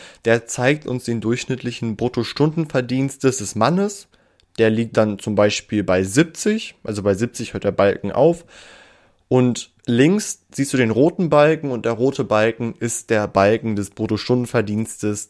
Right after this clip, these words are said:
aller Frauen, also dem durchschnittlichen. Und der geht auch nach oben und der endet zum Beispiel bei achtundfünfzig. Also wir haben einmal den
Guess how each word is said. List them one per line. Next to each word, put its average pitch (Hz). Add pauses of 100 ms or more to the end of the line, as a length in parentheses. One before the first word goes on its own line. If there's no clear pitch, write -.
aller 107
Frauen, 92
also 92
dem 95
durchschnittlichen. 101 (600)
Und 110
der 117
geht 123
auch 113
nach 92
oben -
und 92
der 113
endet 123
zum 113
Beispiel 110
bei 98
achtundfünfzig. - (500)
Also 104
wir 113
haben 127
einmal 143
den 117